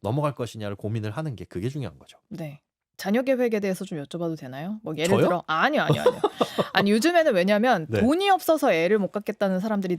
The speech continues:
Speaker 2: 너무 많으니까.
Speaker 1: 아,
Speaker 2: 그래서
Speaker 1: 안타깝긴
Speaker 2: 지금,
Speaker 1: 했는데.
Speaker 2: 네, 뭐 집, 차, 자녀 계획, 노후 준비 이렇게 본다고 하면
Speaker 1: 네.
Speaker 2: 자녀 계획이 사실 없으면 모든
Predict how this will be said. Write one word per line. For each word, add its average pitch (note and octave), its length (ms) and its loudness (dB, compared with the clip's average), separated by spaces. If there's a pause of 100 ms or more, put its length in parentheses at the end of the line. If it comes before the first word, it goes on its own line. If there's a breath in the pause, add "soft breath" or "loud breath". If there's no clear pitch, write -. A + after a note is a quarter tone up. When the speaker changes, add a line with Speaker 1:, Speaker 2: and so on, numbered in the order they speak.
Speaker 2:
너무 G#3+ 380 2
많으니까. D#3 920 0 (720)
Speaker 1:
아, B2+ 440 -4 (1600 loud breath)
Speaker 2:
그래서 C4+ 220 2
Speaker 1:
안타깝긴 B3+ 100 0 (120)
Speaker 2:
지금, G#3 160 0
Speaker 1:
했는데. G2+ 300 -6
Speaker 2:
네, E3 180 -2
뭐 G#2+ 300 -6
집, B3+ 320 0 (240)
차, A3 380 0 (440)
자녀 A3 280 2
계획, G#3 440 2
노후 B3 320 2
준비 A3 320 -2
이렇게 F#3 280 -2
본다고 F3+ 380 0
하면 F3 440 0
Speaker 1:
네. F2 160 -2 (1200 soft breath)
Speaker 2:
자녀 A3+ 260 2
계획이 B3 1040 2
사실 C#4+ 320 -2
없으면 G3 880 0
모든 A3 480 2